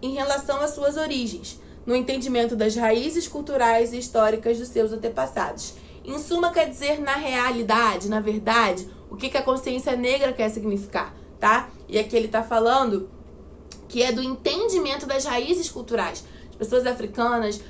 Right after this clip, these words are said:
as, é, suas descendências, as culturas que eles trouxeram, né? É entender, é conhecer, mais do que dizer assim, "Ah,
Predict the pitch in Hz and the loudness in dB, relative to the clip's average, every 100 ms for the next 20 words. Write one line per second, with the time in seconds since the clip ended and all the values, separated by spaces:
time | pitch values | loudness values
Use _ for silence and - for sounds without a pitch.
0 | - 196 202 208 220 208 202 196 - 202 | -6 -2 2 2 2 -2 -4 -8 -8 -4
1 | 202 196 196 233 214 220 214 208 214 233 | 0 0 2 2 2 0 -2 0 2 2
2 | 226 208 202 - 214 208 - 262 285 254 | 0 -2 -2 -4 -6 -8 -6 -4 0 0
3 | - 233 220 214 208 - 208 214 214 208 | 0 0 0 -2 -2 0 2 2 2 0
4 | 220 247 - - - 254 294 359 359 262 | 0 -2 -10 -14 -6 -4 -2 2 2 4
5 | 285 294 294 - - 226 - 294 320 311 | 4 4 2 -6 0 0 2 0 0 -4
6 | 311 - 262 262 277 392 339 320 277 285 | -4 2 4 4 4 4 2 -2 -4 2
7 | 285 285 285 262 302 320 254 | 2 2 -2 0 0 0 -2